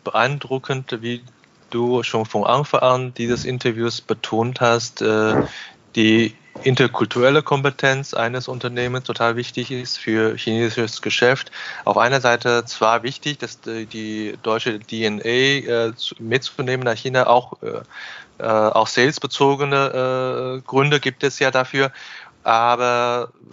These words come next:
viel wichtiger habe ich so ein bisschen rausgehört, dass da die Lokalisierung, äh, dieser Organisation, ne, das, äh, hast du schon mehrfach, äh, betont.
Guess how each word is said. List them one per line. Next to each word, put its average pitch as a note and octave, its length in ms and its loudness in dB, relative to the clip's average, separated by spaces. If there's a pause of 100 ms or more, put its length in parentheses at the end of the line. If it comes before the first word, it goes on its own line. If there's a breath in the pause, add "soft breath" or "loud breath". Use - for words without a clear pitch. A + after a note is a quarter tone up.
(140)
viel C3+ 180 -2
wichtiger C3+ 800 0
habe B2 200 2
ich C3 100 -6
so C3+ 100 -2
ein A#2+ 60 -2
bisschen B2+ 220 -6
rausgehört, A#2+ 640 0
dass A#2 220 -6
da A#2 220 2
die A#2 200 -6
Lokalisierung, A2+ 1080 -2 (520 loud breath)
äh, A2 200 2
dieser G#2+ 460 2
Organisation, G#2 840 0
ne, G#2 160 -2
das, A2+ 280 -4
äh, A2+ 60 4
hast G#2 640 2
du G#2+ 120 -4
schon G#2+ 480 0
mehrfach, G#2+ 600 0
äh, G2+ 260 -4
betont. G2+ 640 -6